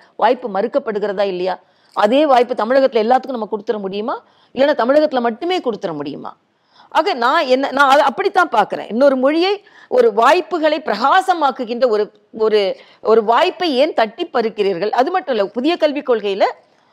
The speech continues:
இன்னொரு மொழியை நீங்க கத்துக்கோங்க, அவ்வளவுதான். தாய்மொழியை எந்த விதத்திலும் குறைத்து மதிப்பிட வேண்டாம். ஆனா சில, சில, சில, அதுவும்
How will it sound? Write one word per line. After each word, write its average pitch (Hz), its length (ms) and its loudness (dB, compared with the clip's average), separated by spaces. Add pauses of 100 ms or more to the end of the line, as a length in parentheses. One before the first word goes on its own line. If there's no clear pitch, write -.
(280)
இன்னொரு 381 380 2
மொழியை 381 260 0
நீங்க 359 180 -4
கத்துக்கோங்க, 254 440 -2
அவ்வளவுதான். 196 380 -2
தாய்மொழியை 370 640 2
எந்த 392 480 2
விதத்திலும் 381 480 0
குறைத்து 294 340 -2
மதிப்பிட 214 380 -2
வேண்டாம். 165 420 -6 (1080)
ஆனா 440 200 2 (140)
சில, 381 400 0 (120)
சில, 403 400 0
சில, 339 240 -2
அதுவும் 320 500 0